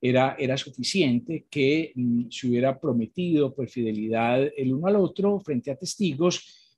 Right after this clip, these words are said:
y con eso el matrimonio, por lo menos civil, digamos, de, decimos nosotros, estaba, estaba hecho. Y ese es el tipo de escena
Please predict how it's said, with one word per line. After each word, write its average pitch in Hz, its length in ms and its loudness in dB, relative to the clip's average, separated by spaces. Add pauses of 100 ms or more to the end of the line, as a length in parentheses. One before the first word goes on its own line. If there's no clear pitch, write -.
(140)
y 196 200 4
con 202 180 6
eso 143 240 4
el 170 100 4
matrimonio, 135 640 2
por 123 120 -8
lo 113 40 -2
menos 120 360 -2
civil, 143 380 0
digamos, 123 640 -4
de, 117 360 -4
decimos 131 280 -4
nosotros, 151 480 -4
estaba, 117 460 0
estaba 104 320 -4
hecho. - 180 -14
Y 170 80 4
ese 190 160 2
es 190 120 -6
el 180 100 -8
tipo 175 260 -4
de 127 80 2
escena 131 460 2